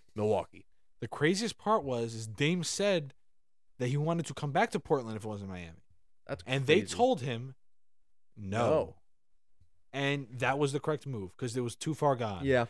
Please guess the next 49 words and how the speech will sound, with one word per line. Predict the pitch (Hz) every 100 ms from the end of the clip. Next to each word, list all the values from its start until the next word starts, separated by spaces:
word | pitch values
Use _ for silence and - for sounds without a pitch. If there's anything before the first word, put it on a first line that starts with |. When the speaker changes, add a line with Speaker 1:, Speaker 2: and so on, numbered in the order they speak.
| -
Speaker 2:
And | 135
that's |
what | 139
they | 160
said. | 202 202 104 - -
Speaker 1:
Yeah. | 101 104 - 85
Speaker 2:
You | 139 151
can't | - 208 226 -
undo | 147 170 180 143 151 131 123 113 - -
a | 117
rebuild. | 120 113 90 80 - - - - -
Speaker 1:
No, | 127 120 117
yeah. | 123
Speaker 2:
They | 139 120
would | 127 131
have | 107
ch-, | - - -
picked | 156 -
a |
different | 147 143 139
Speaker 1:
Yeah. | 127
Speaker 2:
guy | 123 120
in |
the | 117
draft. | 104 104 87
Speaker 1:
Yeah, | 120
and | -
they | 131
got | 139 139
Speaker 2:
They |
Speaker 1:
Ja- | 135
Speaker 2:
would | 131
have | 120
done | 143 139 127
different | 139 165 165
things | 151 135
in |
the | 147
offseason. | 170 - 120 95 85 92
They've | 123
Speaker 1:
Yeah. | 117
Speaker 2:
reconstructed | 135 147 139 170 139 135
the | 135
team | 127
differently. | 113 107 85 - -
Speaker 1:
Yep. | - - - -
Speaker 2:
Once | 98 110 151 175 208
you | 196
press | - - 226 156 - - - -